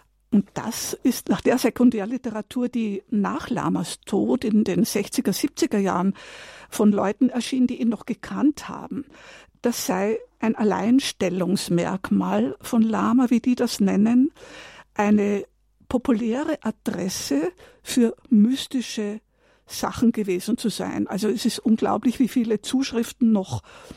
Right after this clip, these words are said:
aus wirklich aller Welt in seinem Nachlass, das hat seine Frau dann vor ihrem Tod vierundsiebzig da übergeben, wie viele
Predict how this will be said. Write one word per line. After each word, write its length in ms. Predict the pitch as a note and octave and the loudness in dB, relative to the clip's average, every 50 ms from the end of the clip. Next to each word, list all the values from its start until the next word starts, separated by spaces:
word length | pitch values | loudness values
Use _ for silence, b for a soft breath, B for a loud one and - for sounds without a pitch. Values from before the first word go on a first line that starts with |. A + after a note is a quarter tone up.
| B B B B B B B | B B B B B B B
aus 320 | B G#3+ F#3+ - - - - _ | B 0 0 0 -4 -14 -12 _
wirklich 400 | - - G#3 - A#3 - - - | -2 -2 -2 -2 -4 -6 -6 -2
aller 260 | - F#3+ A3+ A#3+ B3 A#3 | 0 2 2 2 2 2
Welt 460 | G#3+ F#3+ G3 A#3+ C4+ - - - - _ _ _ _ _ _ _ _ _ _ _ | 2 2 4 2 2 0 -2 -10 -12 _ _ _ _ _ _ _ _ _ _ _
in 440 | - A#2 G#3+ G#3 G2+ G#3 G#3+ - - _ _ | 2 4 6 6 6 4 2 0 -2 _ _
seinem 400 | - - G3 G3+ G#3 G#3 G3+ G#3+ | -4 0 2 4 6 6 6 6
Nachlass, 600 | G#3+ - F#3+ G3+ - - - A3+ A3 A#3 - - | 4 2 -2 -6 -8 -6 -4 -4 -2 -4 -4 -6
das 160 | - G#3 - | -8 -8 -8
hat 100 | G#3+ - | -8 -6
seine 220 | - - G#3+ G#3 | -2 0 0 0
Frau 320 | G#3 - - D3 - - - | 0 -2 -4 -4 -2 -2 0
dann 320 | - A3 A3+ G#3+ G#3+ B3+ b b b b b b b | 2 2 4 4 2 2 b b b b b b b
vor 200 | - A#3+ G3 F#4+ | -2 0 0 2
ihrem 220 | C4+ G3+ G3 G3 | 2 2 2 2
Tod 280 | - - F#3+ G#3+ G#3 - | 0 0 0 -2 -2 -2
vierundsiebzig 640 | - B3+ - G3+ G#3 - - G#3+ - - - - - _ | -2 0 2 2 2 2 0 -4 -4 -4 -6 -6 -6 _
da 240 | - F3 F3+ - D3+ - b b b b b | -2 -2 -2 -2 -4 -10 b b b b b
übergeben, 540 | - G3+ G3+ F#3 F3+ - F#3 F#3 F3+ A3+ A3 A3 | 0 0 2 0 0 0 0 2 4 4 4 4
wie 40 | G3+ | 2
viele 280 | - - A#3+ A3+ A#3 | 0 0 0 0 -2